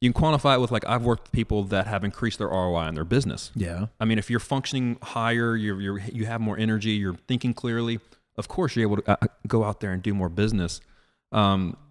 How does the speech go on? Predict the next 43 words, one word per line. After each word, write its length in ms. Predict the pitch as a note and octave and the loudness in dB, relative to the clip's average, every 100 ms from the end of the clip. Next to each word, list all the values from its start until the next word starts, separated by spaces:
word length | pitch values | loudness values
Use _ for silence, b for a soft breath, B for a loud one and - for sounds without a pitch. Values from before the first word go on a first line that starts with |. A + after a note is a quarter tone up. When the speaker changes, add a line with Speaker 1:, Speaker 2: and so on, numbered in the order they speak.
| _ - | _ -4
Speaker 1:
one 180 | G#2+ | 0
of 60 | A#2 | 0
the 140 | G2 F2 | -2 -2
most 240 | G#2+ G2+ F#2+ | -2 0 0
beautiful 240 | A#2 F#2+ | 0 0
things 240 | G2 F#2 | -4 0
I 60 | F2+ | 0
ever 80 | F2 | 2
heard 160 | F2+ F2 | 0 -2
from 80 | |
a 40 | F2 | -4
client 500 | - F2 F2 F2 - _ - | -2 -2 -2 -4 -8 _ -6
was 380 | G2 G2 F#2+ - _ | -2 -2 -4 -10 _
he 120 | B2 | -6
had 60 | |
lost 380 | G#2 A2+ C3+ - | -2 0 -2 -2
weight. 520 | A2+ G#2+ G#2+ G#2+ - - _ _ _ - | -4 -2 0 -2 -6 -16 _ _ _ -4
He 80 | A2+ | -2
was 100 | A#2 | 2
making 360 | A#2+ B2+ C3 | 0 2 2
more 180 | A#2 A2+ | 2 2
money 240 | A2 A2 | 2 2
in 60 | A2 | 0
his 140 | G#2 | -2
business. 440 | G2 G2+ F#2 G2 - | -2 -2 -2 -4 -4
Like, 160 | G2 | -4
he 100 | - | -4
had 220 | A2 C#3+ D#3+ | -4 -4 0
all 80 | |
these 160 | G#2+ - | -2 -2
metrics 800 | G2 G#2+ - - F2 E2 - - - - | -2 -2 -2 -4 -6 -6 -10 -14 -10 -8
Speaker 2:
Mm-hmm. 360 | F2 F2 F#2+ | -4 -4 -2
Speaker 1:
that 180 | G2 G2+ | 0 0
showed 380 | - - A#2+ A2 | 0 0 0 0
success. 720 | - - - G#2 - - - - _ _ _ _ | -4 -8 -4 -4 -4 -8 -12 -20 _ _ _ _
But 60 | A2 | -2
he 80 | G#2+ | 0
said, 260 | A2 G2 | 0 0
"Robbie, 300 | G#2 A2+ A2 | -2 0 0
no 100 | G2+ | 0
matter, 440 | G#2 G#2 G2 F#2 - _ - | 0 0 0 -2 -8 _ -10
out 80 | |
of 100 | G2 | -10